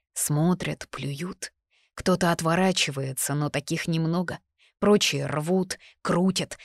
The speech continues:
раздирают на части тело, в котором жизнь держится едва ли не чудом. Но это не чудо, за которое он станет благодарить богов.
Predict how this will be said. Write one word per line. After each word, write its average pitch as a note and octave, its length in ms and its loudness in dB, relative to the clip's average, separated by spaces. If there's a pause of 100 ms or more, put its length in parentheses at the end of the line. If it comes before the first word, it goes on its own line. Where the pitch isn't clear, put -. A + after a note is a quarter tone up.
раздирают G#3 720 4
на C#3+ 120 0
части - 420 -2
тело, G#3 380 2
в - 100 -10
котором E3 420 0
жизнь F3 460 2
держится E3 560 0
едва D#3 360 0
ли G3+ 100 2
не E3 160 0
чудом. G3+ 460 -2 (460)
Но F3+ 160 6
это F3+ 160 2
не D3 180 0
чудо, F3 400 0
за D#3 120 -2
которое D3+ 440 0
он D3+ 180 0
станет C#3+ 400 -2
благодарить D3+ 680 0
богов. D3+ 500 -4